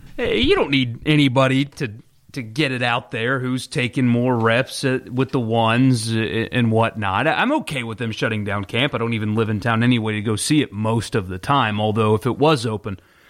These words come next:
I would be making a lot of trips up, uh, and back from where I sit right now. But I do think, though, uh,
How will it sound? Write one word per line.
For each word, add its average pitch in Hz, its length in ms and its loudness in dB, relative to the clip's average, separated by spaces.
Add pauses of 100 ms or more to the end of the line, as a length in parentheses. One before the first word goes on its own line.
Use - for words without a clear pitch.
(240)
I 127 100 0
would 123 140 0
be 123 80 2
making 117 360 0
a 107 40 -2
lot 107 160 -2
of 98 80 -8
trips - 440 -2
up, - 360 -4 (580)
uh, 101 160 -2
and 107 220 2
back 123 320 -2
from 104 140 -10
where 104 180 -4
I 151 120 2
sit - 320 -14
right 95 220 -12
now. 95 260 -12 (760)
But 175 360 -2 (160)
I 202 120 0
do 262 180 -2
think, 208 300 -2
though, 151 260 2
uh, 120 200 -12